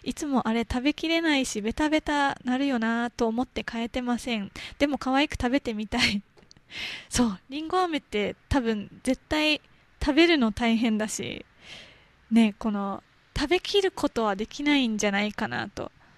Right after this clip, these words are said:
ちょっと思ってます、私も。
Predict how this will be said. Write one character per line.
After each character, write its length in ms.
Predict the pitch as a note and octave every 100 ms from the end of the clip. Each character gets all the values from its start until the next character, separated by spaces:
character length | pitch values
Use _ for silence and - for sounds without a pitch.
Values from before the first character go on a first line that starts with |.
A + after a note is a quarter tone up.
| _ _
ち 80 | -
ょ 20 |
っ 60 | A#3
と 100 | F#3
思 280 | G3 G#3+ G#3+
っ 60 | G#3+ _ _ _ _ _
て 100 | A3
ま 160 | F3+ F#3+
す、 140 | G3+
私 340 | F#3+ G#3 -
も。 240 | F#3+ -